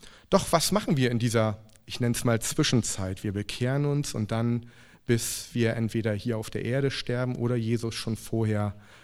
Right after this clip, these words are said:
ja, hierher kommt und uns zu sich nimmt. Was machen wir in dieser Zwischenzeit, in dieser, in der Zeit, bis Jesus letztendlich zurückkommt? Als Christen feiern wir unter anderem ja immer in gewissen Abständen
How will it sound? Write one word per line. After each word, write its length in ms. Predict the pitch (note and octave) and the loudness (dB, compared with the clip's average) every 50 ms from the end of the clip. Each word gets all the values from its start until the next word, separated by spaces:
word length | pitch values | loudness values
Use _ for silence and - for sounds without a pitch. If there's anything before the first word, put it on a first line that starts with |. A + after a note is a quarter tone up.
| - - _ _ _ _ - | -20 -20 _ _ _ _ -2
ja, 180 | A#2 G#2+ G2 | 0 0 0
hierher 500 | F#2+ - - A2+ G#2+ G2 F2+ A2 A2+ A2+ | 0 0 0 0 0 0 0 -2 -2 -4
kommt 400 | A2+ - - - A2 A2 A2 - | -4 -6 -6 -4 -2 -2 -2 -2
und 220 | - G#2 G#2 G2+ - | -2 -2 -4 -2 -2
uns 540 | G#2+ G2+ G2 G2 - - - - - - - | -2 -2 -2 -4 -6 -8 -10 -12 -14 -12 -10
zu 220 | - - - G#2 | -8 -6 -6 -6
sich 280 | F#2 F#2 F#2+ F#2 - - | -6 -6 -6 -8 -6 -6
nimmt. 360 | - - - - - - - - - - - - - - | -6 -6 -6 -6 -8 -10 -14 -18 -20 -20 -20 -20 -14 -8
Was 160 | - C3 - | -8 -2 0
machen 240 | - F#3 - C#3+ A#2+ | 0 2 4 4 4
wir 100 | G#2+ G#2+ | 4 4
in 80 | A2 G2+ | 2 2
dieser 320 | G#2+ G#2+ G2 G#2 G2 G#2+ - - - - | 0 0 0 0 -2 -4 -6 -12 -12 -8
Zwischenzeit, 800 | - - - B2 A#2 - A2 G2 - - - G#2 F#2+ F#2+ F#2+ - | -8 -2 2 2 2 4 2 0 0 -2 -2 -2 -2 -2 -2 -2
in 200 | A2+ G#2 G2 G2 | -2 -4 -2 -2
dieser, 440 | G#2+ B2 A#2 B2 B2 A#2+ A#2 A2+ A#2 - - - - - - - | -2 -2 2 2 2 4 2 0 -2 -6 -16 -20 -18 -10 -2 2
in 80 | A#2 | 4
der 160 | A2 C3 C#3+ - | 6 6 6 6
Zeit, 300 | - - D3 C#3 C3+ - | 6 6 6 6 4 2
bis 200 | C3+ - - - | 0 0 0 2
Jesus 500 | B2+ B2+ C3 A#2 B2 B2 A#2+ - - - | 2 4 4 4 2 0 0 -2 -4 -4
letztendlich 440 | A2 G#2+ - - - A2+ G#2+ G2+ - | -4 -4 -2 -2 -4 -2 -2 -4 -4
zurückkommt? 720 | - - A2+ G2 G2+ G2 - - G2+ F2 F2+ F2+ - - - - - _ _ _ _ _ _ _ - - _ _ _ _ _ _ - - - - - - - - - - - - - - _ _ _ | -6 -4 -4 -2 -4 -4 -4 -4 -4 -4 -4 -6 -8 -12 -18 -20 -20 _ _ _ _ _ _ _ -20 -20 _ _ _ _ _ _ -20 -20 -20 -20 -20 -20 -20 -20 -20 -20 -20 -20 -20 -20 _ _ _
Als 240 | - - C3+ - - | 0 0 2 2 0
Christen 680 | - - - F3+ G3 - - - - G3+ G#3 G#3+ A#3 | -2 2 4 4 4 4 4 2 6 6 8 8 6
feiern 480 | G#3+ - - - D#3+ D#3 E3 D#3+ D#3+ D3 | 6 2 0 4 6 6 8 8 8 8
wir 220 | D3 C#3+ C#3+ C#3+ | 6 6 6 6
unter 260 | - C3+ C#3 C3+ - - | 4 4 2 2 2 4
anderem 560 | B2+ D3 D3 C#3+ C3+ C#3 C3+ C3+ C3+ C3+ B2 - - - - - - | 6 6 6 8 8 6 8 8 6 6 4 0 -6 -20 -14 -2 4
ja 140 | A#2+ A2 G#2 | 4 6 6
immer 300 | - C#3 D3 C#3+ C3 C#3 | 8 8 8 8 8 6
in 120 | C3 B2 | 4 4
gewissen 580 | A#2 A#2 A#2 B2+ - - B2+ B2 A#2 B2+ - - | 4 4 2 2 0 2 2 2 2 2 -2 -8
Abständen 840 | - - - - - - - A#2+ A2+ A2+ A2 F#2+ G2+ G#2+ G#2+ G#2 G#2 | -10 -6 -2 0 0 0 2 2 2 2 2 2 2 2 2 0 0